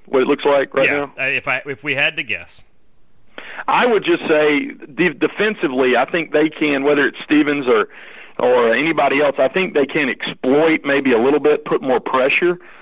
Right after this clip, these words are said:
Speaker 1: uh, on, and, and, you know, as, as far, try to force the quarterback into making some decisions.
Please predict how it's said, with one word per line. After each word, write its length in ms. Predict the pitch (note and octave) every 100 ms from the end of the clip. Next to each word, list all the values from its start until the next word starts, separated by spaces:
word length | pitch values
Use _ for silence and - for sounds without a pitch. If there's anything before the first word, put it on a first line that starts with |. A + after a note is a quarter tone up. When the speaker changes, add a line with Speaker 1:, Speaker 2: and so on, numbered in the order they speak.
| - -
Speaker 1:
uh, 380 | A2 A2 G#2 -
on, 400 | B2 A#2+ A2+ G#2+
and, 220 | - G#2+
and, 240 | - A2+ A2+
you 80 | A2+
know, 140 | G#2
as, 180 | G#2 -
as 140 | A#2
far, 440 | - B2+ B2 A2+ G2+ -
try 160 | - C3
to 80 |
force 480 | A#2 - D3 C#3+ -
the 80 | -
quarterback 500 | - C#3+ B2+ A#2 A#2
into 140 | B2 A2
making 380 | A2 A#2+ B2 -
some 140 | G#2+
decisions. 580 | F#2+ - C3 A#2+ G#2 F#2